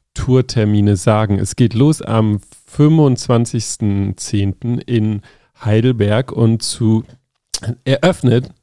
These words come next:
wird den Abend, äh, das Lumpenpack.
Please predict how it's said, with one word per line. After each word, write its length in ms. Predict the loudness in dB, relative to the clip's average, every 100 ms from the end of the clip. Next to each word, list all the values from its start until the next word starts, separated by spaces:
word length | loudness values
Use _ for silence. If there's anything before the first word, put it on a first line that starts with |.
| _ _ -4
wird 340 | 0 0 2
den 120 | 0
Abend, 480 | 2 0 2 0 0
äh, 320 | 2 4 4
das 180 | 2 0
Lumpenpack. 540 | 0 0 -2 -6 -16